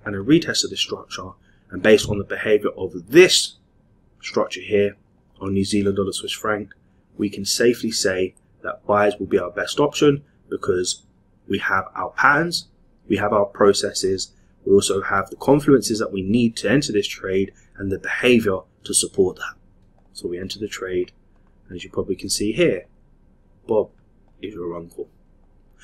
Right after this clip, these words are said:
So take a look back at those three examples, go through this again, understand how we're breaking down the behavior of the market first,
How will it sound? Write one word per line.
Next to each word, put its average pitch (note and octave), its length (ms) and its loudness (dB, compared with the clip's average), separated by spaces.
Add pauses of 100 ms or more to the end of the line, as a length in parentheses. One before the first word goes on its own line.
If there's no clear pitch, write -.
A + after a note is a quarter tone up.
(180)
So - 100 4
take F3+ 200 8
a G3 40 12
look F3+ 180 10
back C#3+ 240 2
at A#2 60 -2
those A#2+ 160 2
three A#2+ 260 4
examples, G2+ 880 -2 (220)
go A#2 160 8
through D3 200 8
this C3 160 6
again, F#2+ 420 -2 (480)
understand C#3 480 4
how B2+ 140 4
we're A2 100 6
breaking A#2 460 0
down A2 240 0
the G2+ 80 -4
behavior C3 680 -2
of B2+ 280 0
the B2+ 80 -2
market A2+ 520 -2
first, - 720 2